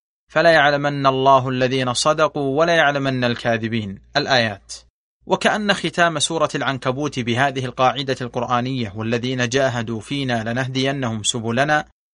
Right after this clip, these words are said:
كأنه والله أعلم جاء جوابا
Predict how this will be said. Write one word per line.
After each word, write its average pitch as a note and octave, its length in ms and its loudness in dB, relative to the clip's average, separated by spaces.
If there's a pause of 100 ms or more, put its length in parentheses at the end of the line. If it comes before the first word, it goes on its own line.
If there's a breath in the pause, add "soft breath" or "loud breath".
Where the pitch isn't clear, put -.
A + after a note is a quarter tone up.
(440)
كأنه F#3 460 0
والله D3 540 0
أعلم D3 460 -2 (460)
جاء E3+ 420 4
جوابا D#3 720 2